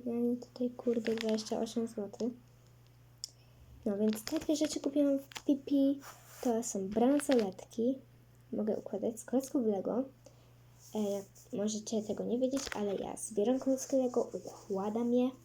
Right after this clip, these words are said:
Już wam coś pokażę. Tylko jeszcze przejdziemy, tu, jeszcze wam powiem. Tak. Em, a to,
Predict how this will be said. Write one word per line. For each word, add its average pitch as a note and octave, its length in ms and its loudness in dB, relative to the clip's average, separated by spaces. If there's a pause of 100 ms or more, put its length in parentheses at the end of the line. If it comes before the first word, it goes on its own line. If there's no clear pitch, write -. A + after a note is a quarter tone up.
(160)
Już G#3+ 200 -4
wam G#3 140 0
coś - 180 -10
pokażę. G#3+ 580 -2 (420)
Tylko G#3+ 240 -2
jeszcze G#3 220 -2
przejdziemy, G3+ 480 -4
tu, G#3+ 160 -10 (120)
jeszcze G#3+ 360 -2
wam G3+ 180 -2
powiem. C4+ 280 4 (880)
Tak. A3+ 200 -6 (840)
Em, A3 560 2 (1040)
a A3+ 60 -2 (280)
to, C4+ 300 4